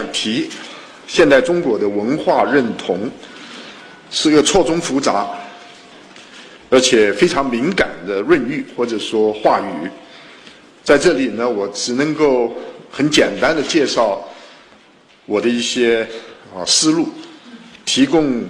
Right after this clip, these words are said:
很不成熟的一些意见，请大家，啊，指教。认同呢，这两个字是翻译英文的 identity，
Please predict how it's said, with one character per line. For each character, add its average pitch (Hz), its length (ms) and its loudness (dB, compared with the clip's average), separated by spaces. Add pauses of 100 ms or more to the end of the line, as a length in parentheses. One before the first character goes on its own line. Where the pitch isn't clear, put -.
(140)
很 - 280 -8
不 120 80 2
成 127 280 0
熟 110 200 -4
的 104 220 2 (440)
一 117 60 -6
些 113 140 -2
意 127 220 -2
见， 107 240 -2 (880)
请 101 200 -4
大 117 140 4
家， 110 140 0
啊， 87 500 -10 (240)
指 85 160 -8
教。 117 180 2 (1700)
认 202 240 6
同 120 300 -2
呢， 147 100 4
这 143 140 2
两 98 180 0
个 104 60 -2
字 120 240 -2
是 107 160 -4
翻 127 360 0
译 110 300 -2 (760)
英 143 220 4
文 110 220 4
的 104 220 2
identity， 131 640 0